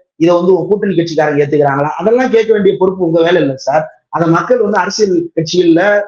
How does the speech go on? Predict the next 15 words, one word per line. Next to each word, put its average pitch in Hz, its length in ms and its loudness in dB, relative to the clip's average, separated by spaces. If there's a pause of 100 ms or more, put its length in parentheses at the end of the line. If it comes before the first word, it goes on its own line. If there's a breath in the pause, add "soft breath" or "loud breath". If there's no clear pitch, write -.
(580)
தேர்தலை 226 280 0
நிக்கும் 175 200 -4
போது 180 260 0
கேட்பாங்க, 151 380 0 (360)
அஹ், 143 120 2
அப்துல்லா 196 460 0
கருத்தை 170 300 2
வந்து 170 220 0
கார்கேட்ட 170 400 0
கேட்கறது, 135 400 0
கார்கே 196 460 0
கருத்தை 160 300 0
அப்துல்லாட்ட 143 460 -2
கேட்கறதுன்னு 131 420 -4
சொல்லிட்டு, 127 540 -2